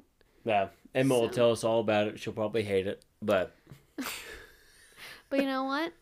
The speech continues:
Speaker 2: She's young, and it's a learning experience, and you gotta have this when you're young. So.
Speaker 1: Exactly.
Speaker 2: Yeah. All right. Well, thank you guys for listening. Jonathan,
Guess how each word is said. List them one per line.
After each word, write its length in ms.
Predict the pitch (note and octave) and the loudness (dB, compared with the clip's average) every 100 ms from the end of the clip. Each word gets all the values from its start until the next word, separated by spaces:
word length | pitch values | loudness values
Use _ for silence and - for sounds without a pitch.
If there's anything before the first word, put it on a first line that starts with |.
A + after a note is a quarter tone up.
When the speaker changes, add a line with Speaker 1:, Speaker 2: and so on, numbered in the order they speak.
| - | -16
Speaker 2:
She's 280 | - D4+ D4 | -10 -8 -8
young, 280 | D4 C#4 | -8 -6
and 80 | A#3 | -6
it's 180 | A#3 A#3 | -8 -8
a 40 | |
learning 360 | B3 C4 D4+ B3 G#3+ | -6 -4 -4 -6 -8
experience, 500 | - A3+ A3 A3 A#3 | -10 -8 -8 -8 -8
and 80 | |
you 80 | A3+ | -8
gotta 160 | G#3+ G#3+ | -6 -6
have 220 | G#3+ G#3 | -8 -10
this 240 | - - | -12 -12
when 100 | F4 | -10
you're 160 | E4 F4+ | -10 -10
young. 280 | - F#4+ D4 - | -10 -12 -14 -8
So. 60 | A2 | -6
Speaker 1:
Exactly. 500 | A2 B2 C3 G#2+ F#2+ _ _ _ _ _ _ _ _ - | 0 -2 -2 -6 -8 _ _ _ _ _ _ _ _ -12
Speaker 2:
Yeah. 220 | D4+ D#4 C#4 _ _ _ _ _ | -10 -10 -14 _ _ _ _ _
All 80 | C#4 | -10
right. 260 | D#4 D4+ - - _ | -8 -8 -10 -18 _
Well, 320 | A#3+ A3+ C4 D#4+ _ _ _ _ | -8 -6 -6 -10 _ _ _ _
thank 260 | - C4+ F#4 | -4 -2 0
you 80 | E4 | 0
guys 360 | A3+ G3+ A#3 - | 0 -2 -2 -6
for 120 | A#3 | -4
listening. 520 | A3+ C#4 - A#3 C4 | -4 -4 -6 -6 -6
Jonathan, 680 | - - A4+ B4 - A3 D#4 | -8 0 0 0 0 -2 -2